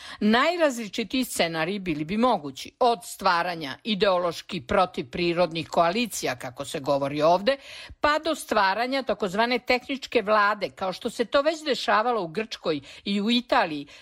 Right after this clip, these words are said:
kada su za premijere bili imenovani bankari, shodno očekivanjima finansijskih tržišta. Ustav ne predviđa rok u kome predsjednik mora da imenuje premijera u Francuskoj,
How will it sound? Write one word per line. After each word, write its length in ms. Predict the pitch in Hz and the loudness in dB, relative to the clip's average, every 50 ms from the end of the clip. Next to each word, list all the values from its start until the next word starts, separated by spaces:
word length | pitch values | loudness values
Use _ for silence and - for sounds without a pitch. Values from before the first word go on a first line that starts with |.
| _ | _
kada 260 | - 233 208 190 202 190 | 0 0 0 2 0 -4
su 140 | - 233 | -4 -6
za 160 | 196 160 208 202 | -4 0 0 0
premijere 640 | - 214 208 208 208 214 214 226 240 262 277 285 | 0 0 -2 -2 -2 0 0 2 2 4 2 2
bili 400 | 233 208 247 247 254 247 254 262 | 0 0 -2 -4 -4 -2 0 2
imenovani 520 | 294 302 294 277 247 233 208 202 196 196 180 | 2 4 2 2 2 2 2 2 2 0 -2
bankari, 760 | 160 165 185 185 190 190 - - 208 196 196 220 233 285 302 | 0 0 0 0 0 -4 -2 2 2 4 4 2 0 -2 -6
shodno 600 | 269 - - - - 240 254 277 294 311 311 311 302 _ _ _ _ _ - | -8 -10 -10 -4 0 2 2 2 2 0 -2 -2 -2 _ _ _ _ _ -6
očekivanjima 760 | 262 - - 240 - - 226 202 214 226 220 220 208 202 190 | -6 -4 -4 -6 -6 -6 -6 -4 -4 -4 -2 -2 -2 -4 -4
finansijskih 720 | - - 208 175 165 156 151 - 196 175 - - 185 - - - | -4 -4 -4 -2 -2 -4 -4 -4 -6 -8 -8 -6 -8 -8 -8 -4
tržišta. 580 | - - 143 127 123 131 - - - - - - _ _ _ _ - - - - - - | -4 -4 -4 -4 -8 -8 -10 -10 -10 -10 -12 -12 _ _ _ _ -20 -18 -18 -18 -8 -2
Ustav 360 | 311 311 294 - - 349 330 320 | 0 0 2 2 2 2 2 2
ne 140 | 277 240 208 | 0 -2 -2
predviđa 600 | - - 220 220 226 214 240 254 175 151 165 151 | 0 2 2 2 2 0 -2 -2 0 2 0 2
rok 300 | 147 143 131 127 - - | 2 0 -2 -4 -4 -6
u 60 | - | -6
kome 300 | - - 190 185 185 180 | -2 0 0 2 2 0
predsjednik 580 | - 214 208 190 - - 220 180 170 151 - - | 2 2 2 2 0 -4 -8 -6 -6 -8 -6 -2
mora 240 | 175 160 151 147 | 0 0 0 0
da 100 | 139 147 | 0 -2
imenuje 480 | 156 151 147 151 147 143 143 143 139 127 | -2 -2 0 -2 -2 0 0 -2 -2 -2
premijera 480 | - 160 147 143 147 143 139 139 143 127 | 0 0 0 2 2 2 0 0 0 -2
u 60 | 135 | -4
Francuskoj, 680 | - - 151 135 131 123 - 147 - - - 127 139 | -2 -2 -2 -2 -2 -6 -8 -8 -8 -8 -8 -10 -10